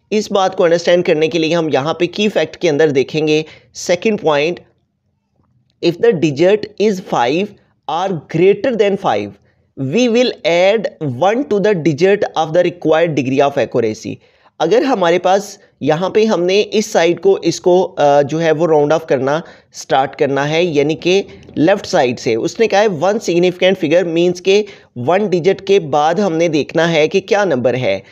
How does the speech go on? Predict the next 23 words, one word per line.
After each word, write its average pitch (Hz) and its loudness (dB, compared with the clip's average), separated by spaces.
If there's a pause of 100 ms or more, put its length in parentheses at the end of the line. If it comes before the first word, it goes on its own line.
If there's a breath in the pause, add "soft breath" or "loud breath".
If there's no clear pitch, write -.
(200 soft breath)
तो 160 -2
वन 208 0
डिजिट 214 0
के 240 -2
बाद 233 2
फ़ोर 151 2
है, 107 -2 (260 loud breath)
वो 208 2
कह 214 0
रहा 220 2
है 226 0
ये 247 2
नंबर 214 2
फ़ाइव 196 -2 (240 loud breath)
या 208 0
फिर 262 0
greater 208 2
than 226 -2
five 196 0
हो, 190 4
तो 214 -2
फिर 233 0
हम 214 0